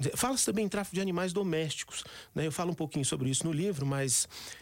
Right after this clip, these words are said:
é, que, que diz que são animais domésticos ou animais domesticados que são movimentados de maneira ilegal ou irregular. Isso existe muito também, inclusive, no Brasil.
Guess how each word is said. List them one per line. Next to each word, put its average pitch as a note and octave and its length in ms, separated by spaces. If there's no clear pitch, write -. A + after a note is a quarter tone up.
é, A#2 640
que, - 160
que - 80
diz C3+ 100
que - 60
são D3+ 100
animais C#3+ 300
domésticos D#3 880
ou B2 80
animais B2 240
domesticados D3 540
que - 80
são F#3 160
movimentados E3+ 580
de E3+ 60
maneira E3+ 320
ilegal D#3 420
ou F3 100
irregular. D#3 500
Isso A2+ 120
existe C#3 340
muito D#3+ 180
também, D3 240
inclusive, D#3+ 340
no F3 40
Brasil. D3 400